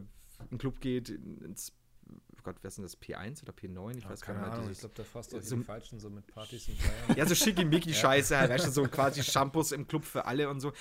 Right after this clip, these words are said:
Speaker 1: Bin ich eh nicht. Ich trinke halt mein Bierchen und dann ist gut. Und das, was ich an Ausgaben hab, privat, sind tatsächlich Ausgaben, die auch geschäftlich sind. Also ich kaufe mir halt Kameraequipment quasi, äh, oder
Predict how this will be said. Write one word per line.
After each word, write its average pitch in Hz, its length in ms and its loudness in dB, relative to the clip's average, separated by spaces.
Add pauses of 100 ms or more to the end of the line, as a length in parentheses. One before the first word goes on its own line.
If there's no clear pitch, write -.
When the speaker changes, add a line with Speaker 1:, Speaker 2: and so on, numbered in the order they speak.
(140)
Speaker 1:
Bin 160 160 4
ich - 160 -2
eh 127 100 2
nicht. 120 240 0
Ich 123 80 -8
trinke 147 240 -4
halt 143 80 -2
mein 131 160 -2
Bierchen 151 480 -4
und - 240 -10
dann 127 120 -2
ist - 180 -8
gut. 160 260 -4 (320)
Und 135 380 -2
das, 131 120 -8
was 135 140 -4
ich 135 100 -8
an 135 60 -6
Ausgaben 131 480 -6
hab, 139 160 -8
privat, 120 460 -6
sind - 240 -10
tatsächlich 127 340 -6
Ausgaben, 123 500 -6
die 120 240 -8
auch 117 120 -6
geschäftlich 123 440 -6
sind. 120 200 -6
Also 113 140 -6
ich - 120 -16
kaufe 120 220 -6
mir 123 80 -4
halt 113 100 -6
Kameraequipment 110 800 -6
quasi, 107 420 -6 (480)
äh, 117 260 -2
oder 113 640 -4